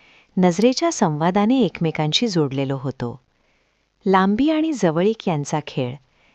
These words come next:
जवळ येण्याची आणि दूर जाण्याची कुस्ती, उत्सुकता आणि हृदयाचे ठोके इतके स्पष्ट होती की ती चित्रपटासारखा आणि मोहक अनुभव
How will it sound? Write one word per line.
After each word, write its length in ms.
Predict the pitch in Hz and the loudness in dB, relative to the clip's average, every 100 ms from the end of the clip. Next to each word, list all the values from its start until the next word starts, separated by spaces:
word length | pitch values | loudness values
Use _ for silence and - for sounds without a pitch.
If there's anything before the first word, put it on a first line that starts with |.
| - | -8
जवळ 300 | 160 160 151 | 0 2 2
येण्याची 600 | 190 170 151 147 - 170 | 2 0 0 -2 -4 -2
आणि 200 | 185 190 | 0 0
दूर 300 | 190 147 165 180 | 0 0 0 0
जाण्याची 440 | 160 147 151 - | -2 -2 -4 -6
कुस्ती, 500 | 226 147 - - 120 - _ _ _ _ - | -4 -4 -6 -10 -12 -12 _ _ _ _ 0
उत्सुकता 640 | 165 - 156 - - 135 - - - - | 0 2 -2 -2 -6 -6 -10 -20 -18 0
आणि 220 | 202 262 | 2 4
हृदयाचे 520 | 240 165 170 196 196 233 | 4 2 2 0 0 -2
ठोके 480 | - 151 - 180 123 - - _ | -2 -4 -2 -4 -4 -8 -20 _
इतके 320 | 220 214 - 349 | 0 0 0 -2
स्पष्ट 420 | - 190 - 185 | 0 0 0 0
होती 380 | 160 147 131 123 - _ _ - | 0 0 -2 -8 -12 _ _ -2
की 100 | 277 | 2
ती 100 | 330 | 2
चित्रपटासारखा 1120 | - 170 - 233 214 165 151 - 135 - 135 127 _ - - | 2 -2 0 0 0 0 -2 -2 -4 -4 -8 -8 _ -16 -2
आणि 200 | 196 277 | 0 2
मोहक 440 | 240 160 180 233 | 4 4 2 0
अनुभव 280 | 170 147 135 | 0 0 -2